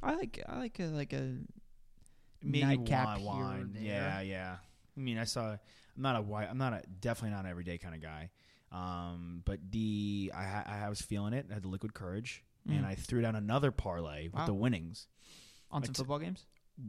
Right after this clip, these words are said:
Speaker 2: a football and a baseball game.
Speaker 1: Okay.
Speaker 2: I took Minnesota straight up. They got demolished.
Speaker 1: <laughs>
Speaker 2: <laughs> And I took the Dodgers, who lost in the craziest of fashions. Cra-,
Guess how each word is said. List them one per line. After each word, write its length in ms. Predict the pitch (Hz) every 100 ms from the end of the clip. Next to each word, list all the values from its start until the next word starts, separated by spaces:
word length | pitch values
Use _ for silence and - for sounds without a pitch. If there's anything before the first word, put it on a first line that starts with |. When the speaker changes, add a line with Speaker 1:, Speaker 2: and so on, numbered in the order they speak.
| 92
Speaker 2:
a 100 | 104
football 380 | - 135 131 123
and 80 | 107
a 40 |
baseball 360 | 95 92 - 78
game. 280 | 76 76 92 - - - - - -
Speaker 1:
Okay. 160 | 147
Speaker 2:
I 20 | 131
took 160 | 123
Minnesota 920 | 101 104 107 107 113 - 110 110 107 117 -
straight 340 | - 117 101
up. 240 | 90 92 - _ _ _ _ _ _ -
They 140 | 107 95
got 180 | 90
demolished. 500 | - 80 78 85 - - - -
Speaker 1:
<laughs> 80 | 147 - - - - -
Speaker 2:
<laughs> 280 | 123 196 -
And 220 | 127 117
I 80 | 107
took 360 | - 123 104 -
the 80 | 113
Dodgers, 640 | 98 104 101 85 80 80 - - - -
who 140 | - 131
lost 500 | 117 110 110 - -
in 220 | 120 113
the 80 | 107
craziest 720 | - - 135 139 147 139 131 -
of 80 |
fashions. 640 | - 92 78 78 69 57 - _ _ _ _ _ _ _ _ _ _ -
Cra-, 360 | - 160 160